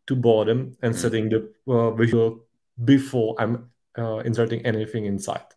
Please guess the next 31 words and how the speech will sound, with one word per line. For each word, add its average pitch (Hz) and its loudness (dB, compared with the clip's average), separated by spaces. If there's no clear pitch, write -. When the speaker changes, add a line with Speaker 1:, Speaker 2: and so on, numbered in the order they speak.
Speaker 2:
Yeah, 90 -12
fair - -12
enough. 82 -16
So. - -20
Speaker 1:
So 107 -8
Speaker 2:
We 131 0
all, 131 0
we 135 -2
all 123 2
have 107 -4
our 95 -4
different 92 -10
ways 87 -10
of 78 -18
working. 85 -14
Uh, - -8
Speaker 1:
Yeah. 117 -4
Speaker 2:
we 90 -14
all, 90 -14
that's - -16
why 101 0
we 95 -4
all 101 -2
have 98 -10
our 95 0
very 98 2
specific 95 -6
little 98 -4
gripes 87 -4
and 85 -6
stuff. - -6